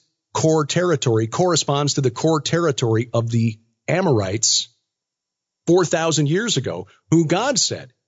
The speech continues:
were so wicked that he tied the return of the Israelites from Egypt to the sin of the Amorites?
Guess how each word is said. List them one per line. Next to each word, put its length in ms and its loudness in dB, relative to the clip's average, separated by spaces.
were 120 0
so 260 2
wicked 400 -4
that 140 0
he 100 2
tied 380 0
the 80 0
return 460 0
of 140 -2
the 140 0
Israelites 420 2
from 200 0
Egypt 460 0
to 80 4
the 100 4
sin 420 2
of 140 -6
the 160 -4
Amorites? 440 -2